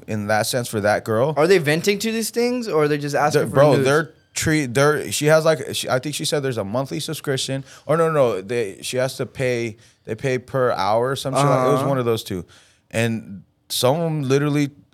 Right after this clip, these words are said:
Speaker 1: like, there's a lot. I mean, she says she's making that much money a fucking month, bro.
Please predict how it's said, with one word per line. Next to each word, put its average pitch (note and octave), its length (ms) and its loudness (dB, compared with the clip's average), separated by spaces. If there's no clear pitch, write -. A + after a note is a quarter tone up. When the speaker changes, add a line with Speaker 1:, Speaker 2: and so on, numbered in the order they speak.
Speaker 1:
like, A2 260 -2
there's C3 160 2
a A2+ 80 0
lot. B2+ 380 2
I A2+ 60 0
mean, A2+ 120 -6
she - 120 -4
says C#3 240 -2
she's A2+ 160 -6
making A#2 280 -4
that A#2+ 140 0
much A#2 200 -4
money A2+ 200 -6
a E2 80 -8
fucking A2+ 360 -6
month, F#2+ 340 -6
bro. D2+ 280 -10